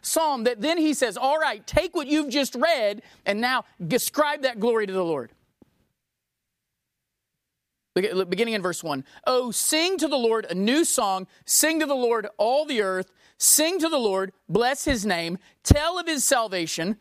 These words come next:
from day to day. Declare his glory among the nations, his marvelous works among all peoples. Why? For great is the Lord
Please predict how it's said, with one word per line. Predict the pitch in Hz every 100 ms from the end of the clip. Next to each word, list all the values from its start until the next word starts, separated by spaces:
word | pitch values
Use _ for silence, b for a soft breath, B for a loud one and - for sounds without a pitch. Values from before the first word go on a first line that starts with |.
| b -
from | 208 190
day | 175 165
to | 151
day. | 143 123 135 180 B B
Declare | 185 254 - 254 311 392
his | 320 320 196
glory | 247 254 233 214 185 214
among | 214 208 202
the | 180
nations, | 175 156 214
his | 262 226
marvelous | 226 233 285 330 381 381 339 294 -
works | 247 294 220 - - B B
among | 240 233 240 220
all | 214 202
peoples. | 190 208 175 190 208 247 b b _
Why? | 208 262
For | 330 277
great | 220 160 233 330 427 349
is | 339 277
the | 269
Lord | 285 392 320